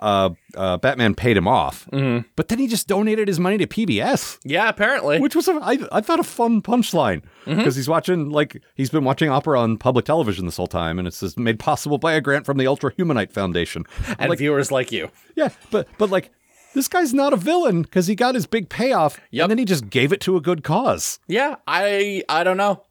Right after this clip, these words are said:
Speaker 2: I
Speaker 1: Like,
Speaker 2: kinda love it, though.
Speaker 1: Yeah, no, it's fantastic. And it's such a good, it's such a good detail. I, I guess what it is, is I wanna know this guy more. Like, I,
Speaker 2: Yeah.
Speaker 1: I know we'll see him again, but I wanna spend some time,
Speaker 2: I
Speaker 1: you
Speaker 2: want,
Speaker 1: know.
Speaker 2: uh, d-, you want the Ultra Humanite episode.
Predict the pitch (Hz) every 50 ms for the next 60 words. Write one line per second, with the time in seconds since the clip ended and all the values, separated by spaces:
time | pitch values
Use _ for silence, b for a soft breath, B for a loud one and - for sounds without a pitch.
0 | _ _ _ _ _ _ _ _ - - 143 135 135 165 170 175 170 170 180 185
1 | 180 - - 123 120 127 - - 180 247 240 196 226 269 285 220 147 - - 185
2 | 156 147 - - 202 269 277 - - - 80 - - - - - _ _ _ _
3 | b b b b b b b b b b 165 170 180 - - - 196 - - 208
4 | 147 - - 131 131 139 139 123 110 107 - _ _ _ _ _ _ _ _ -
5 | 139 - - 147 - 180 139 139 110 - - 117 147 165 - 120 92 78 117 127
6 | 123 - - 151 147 185 175 - - 302 277 220 175 165 151 156 143 135 120 110
7 | 113 131 127 120 107 104 104 98 95 - - 101 87 85 90 110 101 69 57 64
8 | - - 85 - _ _ _ _ - - 147 147 113 80 - - - 117 123 139
9 | 160 160 147 135 113 - - 185 185 127 101 87 71 87 80 73 76 71 80 87
10 | 95 95 113 120 113 104 82 - _ _ _ _ _ - - - - 95 104 98
11 | - - 80 - - - 98 104 95 87 90 90 135 175 180 180 185 - 156 151
12 | 127 101 - 147 - 160 156 170 170 160 160 147 - 143 127 143 135 120 117 -
13 | 156 143 131 107 87 80 76 - - - - - 73 73 -